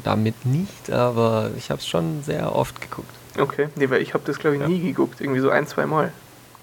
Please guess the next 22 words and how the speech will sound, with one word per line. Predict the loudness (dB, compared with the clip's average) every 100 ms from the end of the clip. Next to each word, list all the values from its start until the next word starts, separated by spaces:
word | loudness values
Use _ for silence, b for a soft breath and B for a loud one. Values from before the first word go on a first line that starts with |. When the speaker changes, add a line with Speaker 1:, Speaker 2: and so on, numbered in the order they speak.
| -20 -20 -14 -10
Speaker 2:
Ich | -4
kenn's, | 2 2 2 -2 -6 2
Speaker 1:
Hm. | 4
Speaker 2:
aber, | 6 6 4 0 -6 -16 -10 -4
hm. | -4 -4 -16 -20 -20 -20 -20 -20 -20 -20 _ _ -16 0
Gut. | 2
Speaker 1:
Kennt | 4 2
ihr | 2
auch | 2 0
noch | -2 -4
das | -8 -4
alte? | -4 -2 -4 -8 -10 -20 -20 -20 -4
Also | -2 -2 -4 -8 -10
das | -2
Speaker 2:
Nee, | 2 2
Speaker 1:
Ostsandmännchen? | 0 -4 -2 0 -2 0
Speaker 2:
ich | 0
bin | 2
da | 4 2
gar | 4 2
nicht | 2 0 -4
informiert. | -6 -2 -2 0 -2